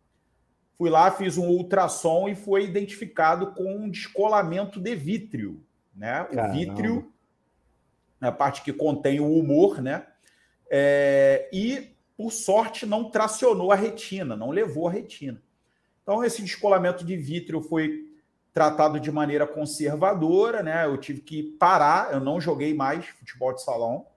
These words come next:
Speaker 1: por um, meses, né? Não podia ter outro trauma ali naquele local.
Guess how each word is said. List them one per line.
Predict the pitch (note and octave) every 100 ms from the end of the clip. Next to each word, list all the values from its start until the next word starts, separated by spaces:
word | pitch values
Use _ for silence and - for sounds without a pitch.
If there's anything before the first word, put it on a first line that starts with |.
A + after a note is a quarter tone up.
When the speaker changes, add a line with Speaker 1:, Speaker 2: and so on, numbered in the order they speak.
| _
Speaker 1:
por | A#2+
um, | A#2+ A#2 A2 G2+ G2+
meses, | C#3+ F3 F3 G#3 - - _ _
né? | G#2+ A2+ - _ _ _ _
Não | A#2+
podia | C#3+ E3
ter | F3 E3
outro | E3 D#3+ -
trauma | C#3 C3+ E3 D#3
ali | C3
naquele | C#3 B2+ C3+ C3
local. | C3+ D#3 D3+ C3 D3+ -